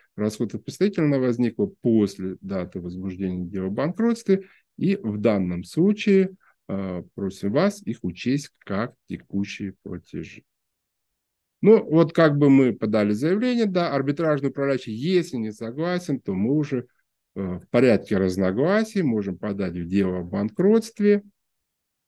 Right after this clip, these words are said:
ходатайство, чтобы суд рассмотрел и обязал управляющего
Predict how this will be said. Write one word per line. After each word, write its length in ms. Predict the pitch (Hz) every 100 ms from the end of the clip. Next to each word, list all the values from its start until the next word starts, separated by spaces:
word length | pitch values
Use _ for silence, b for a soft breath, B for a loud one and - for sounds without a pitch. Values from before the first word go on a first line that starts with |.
| _ _ - - _ _ _ _ _ _ _ _ _ -
ходатайство, 680 | 110 110 185 202 196 190 165
чтобы 280 | - 92
суд 220 | 95 104 92
рассмотрел 560 | 92 - 143 202 220
и 160 | 190 202
обязал 480 | 147 110 101 117 113
управляющего 1000 | 98 98 90 90 123 147 147 131 127